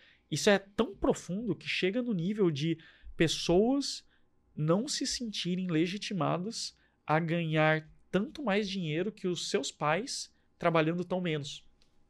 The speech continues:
Então você imagina, você conviveu numa, num certo clima familiar, numa realidade financeira, talvez com um pouco de escassez,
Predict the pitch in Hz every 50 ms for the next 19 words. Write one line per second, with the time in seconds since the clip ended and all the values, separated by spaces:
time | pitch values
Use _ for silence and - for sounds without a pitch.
0 | _ _ _ _ - 185 180 - 208 190 196 202 185 165 156 127 127 127 - 143
1 | - 147 143 139 151 165 151 135 151 175 208 247 262 269 269 277 _ _ - -
2 | 135 147 151 147 139 139 135 123 - - 139 139 139 139 131 127 - 143 139 139
3 | 139 - - 147 143 143 135 - 147 135 131 127 127 135 160 185 202 202 196 -
4 | - _ _ _ - 143 147 143 143 143 139 143 139 139 139 143 - 143 135 127
5 | 127 - - 180 190 202 208 202 - 156 131 135 143 139 - 147 131 - 147 143
6 | 147 147 139 - - 160 143 - - 156 156 208 262 - -